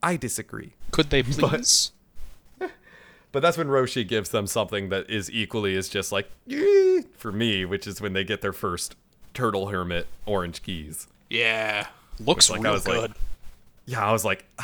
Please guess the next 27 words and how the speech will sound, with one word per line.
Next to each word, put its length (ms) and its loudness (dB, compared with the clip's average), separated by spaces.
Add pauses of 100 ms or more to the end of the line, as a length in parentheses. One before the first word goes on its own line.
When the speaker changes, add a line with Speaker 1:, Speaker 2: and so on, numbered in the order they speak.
Speaker 1:
"Oh, 80 -4
hell 380 0
yeah. 440 -2 (1040)
Hell 480 0
yeah." 300 -4 (920)
Though 160 8
presumably 600 0
they 120 2
both 220 4
just 200 0
change 300 2
right 160 2
in 60 -6
front 200 2
of 60 6
everybody. 680 -2
<laughs> 40 -20 (220)
Speaker 3:
Yeah, 120 2
they 80 4
don't, 220 -2
they 120 0
don't 160 -2
care. 280 -14 (520)
Speaker 2:
They're 220 0
wearing 260 6
undershirts, 540 2
presumably. 560 0